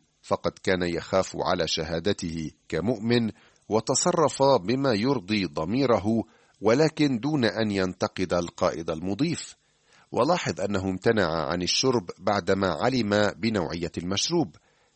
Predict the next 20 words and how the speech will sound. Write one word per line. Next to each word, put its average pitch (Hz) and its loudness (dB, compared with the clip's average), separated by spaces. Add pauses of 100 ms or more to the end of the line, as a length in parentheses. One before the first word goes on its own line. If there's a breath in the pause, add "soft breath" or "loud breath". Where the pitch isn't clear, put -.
وكان 90 2
بإمكانه 92 -2
أن 107 -4
يستمر 117 0
في - -6
الشرب 120 -2
دون 151 -2
مشكلة، 98 0 (360 soft breath)
لكنه 120 2
ارتأى 98 2
أن 98 0
يفعل 82 -2
ما 98 -2
فعل. 71 -2 (440)
ليتنا 107 2
نتعلم 90 2
أن 92 -4
نحكم 95 -4
على 87 0
أنفسنا 113 -2